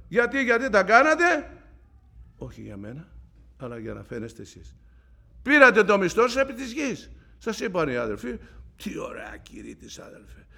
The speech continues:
Μα ποιος, μα τι ωραίος είναι αυτό. Αυτόν θα ακολουθήσω. Αυτόν θα ακούω. Εκεί θα πηγαίνω».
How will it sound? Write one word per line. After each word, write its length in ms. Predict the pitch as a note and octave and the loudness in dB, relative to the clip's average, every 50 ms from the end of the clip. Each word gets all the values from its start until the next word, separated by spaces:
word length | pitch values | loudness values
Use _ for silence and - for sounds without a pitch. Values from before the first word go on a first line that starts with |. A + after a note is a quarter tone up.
| - _ _ | -20 _ _
Μα 240 | - F#3+ B3+ B3 A#3+ | 0 4 4 4 4
ποιος, 380 | - - B3+ B3+ A#3 - - | 2 0 0 0 0 0 -4
μα 240 | - E3 D#3+ E3 E3 | -10 -12 -12 -12 -12
τι 200 | - - G3 G3+ | -12 -10 -10 -8
ωραίος 400 | G3+ G3 G3+ G#3 G3+ F#3 E3+ - | -8 -8 -8 -8 -8 -8 -10 -12
είναι 120 | - D#3 D3+ | -12 -12 -10
αυτό. 160 | D3 C#3 D3+ | -8 -6 -6
Αυτόν 260 | C#3 - - C4+ C4 | -6 -2 -2 0 0
θα 80 | C4 A3 | 0 -2
ακολουθήσω. 480 | - - F#3 E3 D3+ C3+ B2+ G#2+ E2 - - - - | -2 -2 -4 -4 -4 -6 -6 -10 -12 -14 -20 -20 -10
Αυτόν 420 | - - A3 G#3+ - D#4 D#4+ D#4+ D#4+ | -4 -4 -4 -2 0 0 -2 2 2
θα 100 | D4 C4+ | 2 2
ακούω. 600 | B3+ F#3 G#3 G#3 E3+ B2+ - - - - - - | 2 2 0 0 0 0 -2 -4 -12 -20 -14 0
Εκεί 260 | - G3+ G#3 G#3+ C#4+ | 2 2 4 4 2
θα 200 | D#4+ C#4+ C#4+ C4 | 4 4 4 4
πηγαίνω». 400 | G3+ A3+ F#3+ F3+ D#3+ C3 A2 G2 | 2 0 0 0 2 0 0 -2